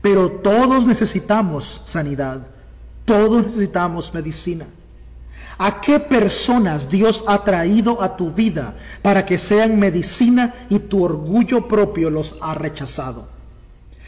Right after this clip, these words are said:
¿A qué persona Dios ha levantado alrededor de ti para que en medio de tu caos Él pueda presentarse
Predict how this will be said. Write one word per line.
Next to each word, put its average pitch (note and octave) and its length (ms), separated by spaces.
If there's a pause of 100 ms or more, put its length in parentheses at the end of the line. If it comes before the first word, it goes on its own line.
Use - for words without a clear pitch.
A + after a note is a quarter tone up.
(160)
¿A G3+ 180
qué C#4+ 140
persona C4+ 600
Dios A#3 420
ha A#3 100
levantado A#3+ 840
alrededor G3+ 580
de G3+ 100
ti B3 340 (200)
para G#3+ 200
que A3+ 80
en F#3+ 240
medio D4 380
de B3 120
tu A3 240
caos C#4+ 500 (320)
Él E4 320
pueda D4+ 340
presentarse A3+ 1080